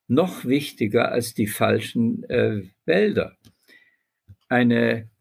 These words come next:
gute, gesunde Viehweide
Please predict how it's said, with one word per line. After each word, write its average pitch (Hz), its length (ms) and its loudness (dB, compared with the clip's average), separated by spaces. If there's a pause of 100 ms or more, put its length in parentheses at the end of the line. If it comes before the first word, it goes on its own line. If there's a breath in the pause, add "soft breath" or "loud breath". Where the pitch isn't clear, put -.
(300)
gute, 185 540 0
gesunde 139 760 0
Viehweide 104 1300 0